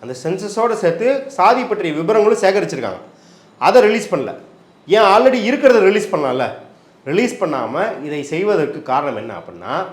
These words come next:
ஒரு கொதிநிலையில இருக்கு. அதாவது, இந்திய மக்கள் ஒரு கொதிநிலையில இருக்கிறாங்க. ஒண்ணு, நீங்க உத்தரப்பிரதேஷ்ல உங்களுக்கு வந்து யோகி ஆதித்யநாத்துக்கும் அங்கிருந்த ஓ பி சி தலைவர்களுக்கும் பெரிய பஞ்சாயத்து ஆயிடுச்சு.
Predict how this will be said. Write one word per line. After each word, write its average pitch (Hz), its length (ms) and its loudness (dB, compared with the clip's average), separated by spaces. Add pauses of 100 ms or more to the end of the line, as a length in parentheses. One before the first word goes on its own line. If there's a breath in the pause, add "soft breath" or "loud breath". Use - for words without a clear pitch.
(760 soft breath)
ஒரு 180 340 -4
கொதிநிலையில 254 420 2
இருக்கு. 107 500 -2 (580)
அதாவது, 127 360 -4
இந்திய 220 300 -2
மக்கள் 143 440 -2
ஒரு 175 300 -4
கொதிநிலையில 190 520 2
இருக்கிறாங்க. 107 340 -8 (260)
ஒண்ணு, 185 460 2 (520 loud breath)
நீங்க 156 260 -2
உத்தரப்பிரதேஷ்ல 175 1000 0
உங்களுக்கு 143 300 -6
வந்து 160 380 -6
யோகி 165 260 -2
ஆதித்யநாத்துக்கும் 147 720 -4
அங்கிருந்த 135 480 -6
ஓ 156 160 -4
பி 170 120 -10
சி 151 160 -12
தலைவர்களுக்கும் 135 580 -8
பெரிய 131 220 -10
பஞ்சாயத்து 104 380 -10
ஆயிடுச்சு. - 200 -20